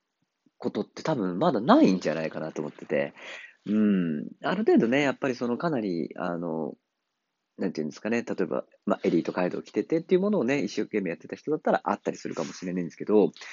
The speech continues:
まあ、本当に僕みたいな存在っていうのはね、こう、本当ダークホースですよね。何もなくて、みたいな。うん。まあ、その感じだけいいよね、みたいな。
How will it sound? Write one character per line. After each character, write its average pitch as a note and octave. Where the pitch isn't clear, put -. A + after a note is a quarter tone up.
ま B2
あ、 A#2+
本 F#3+
当 G#3+
に G3+
僕 G3
み D#3
た -
い -
な -
存 E2+
在 E2+
っ -
て -
い -
う D#2
の A#1
は A#1
ね、 D#2+
こ C#2+
う、 -
本 E3+
当 F#3
ダ C#3+
ー -
ク D#3
ホ D#3+
ー C3+
ス -
で D#2
す -
よ -
ね。 E2+
何 A#2+
も E3+
な F3
く -
て、 -
み F#2
た E2+
い -
な。 -
う F2
ん。 -
ま C#3+
あ、 A2
そ A2+
の G2+
感 C#3+
じ D3
だ D3
け -
い C3+
い -
よ D#2+
ね、 D2+
み -
た -
い -
な。 -